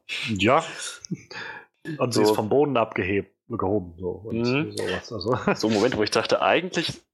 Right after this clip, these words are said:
Speaker 2: ich, ich meine, ich weiß nicht, wo die noch mit der Serie hingehen, aber ich hab das Gefühl, das deutet so an, dass Eleven ganz schön großes, bislang noch unausgeschöpftes Potenzial hat.
Speaker 1: Ja, ja, das Gefühl hatte ich halt, also das hab ich halt schon in dieser, in dieser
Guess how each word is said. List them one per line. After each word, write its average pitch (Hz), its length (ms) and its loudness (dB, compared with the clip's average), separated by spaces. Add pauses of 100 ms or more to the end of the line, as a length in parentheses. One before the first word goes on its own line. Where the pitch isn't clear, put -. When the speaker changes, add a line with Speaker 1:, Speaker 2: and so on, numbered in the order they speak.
(420)
Speaker 2:
ich, - 200 -2
ich - 80 -2
meine, 135 160 4
ich 135 60 0
weiß 139 160 4
nicht, 135 100 -6
wo 139 60 -4
die 123 80 -2
noch 120 160 -2
mit 117 100 -4
der 113 180 4
Serie 113 360 -2
hingehen, 110 360 2
aber 104 240 4 (460)
ich - 80 -4
hab - 140 0
das 139 120 -2
Gefühl, 165 540 2
das 147 200 -2
deutet - 280 2
so - 240 0
an, 131 160 2
dass 123 160 0
Eleven 131 800 0 (720)
ganz 147 240 4
schön 147 380 -2
großes, 139 640 -2
bislang 123 380 0
noch - 180 0
unausgeschöpftes 135 720 0
Potenzial 113 560 2
hat. 85 240 0 (240)
Speaker 1:
Ja, 170 100 6
ja, 175 160 6
das - 420 -8
Gefühl 131 340 -2
hatte 127 100 0
ich - 80 -6
halt, 123 180 0
also 127 180 0
das 147 100 0
hab 160 100 -2
ich - 80 -6
halt 143 120 0
schon 135 140 -6
in 127 100 -4
dieser, 117 360 2 (400)
in 113 220 -8
dieser 110 500 2